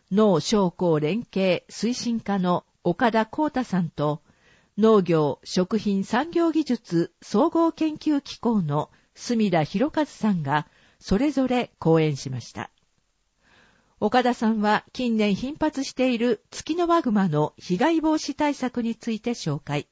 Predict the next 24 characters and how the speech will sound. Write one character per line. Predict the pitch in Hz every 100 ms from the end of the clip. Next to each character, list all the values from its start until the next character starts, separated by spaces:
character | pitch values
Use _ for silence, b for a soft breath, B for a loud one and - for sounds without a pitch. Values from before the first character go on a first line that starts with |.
| _ _ _ b b b b b -
熊 | 208 208 202
を | 165 151 -
寄 | 185
せ | 190 302
付 | - 339
け | 311
な | 302
い | 285
よ | 233
う |
に | 214 214
す | 262
る | 233
た | 220 220
め | 240
に | 214
は、 | 160 160 170 b b b b -
農 | 202 214
作 | 220 220
物 | 190 180 185
は | 175
残 | 170 208 330
さ | - 330
ず | 185 175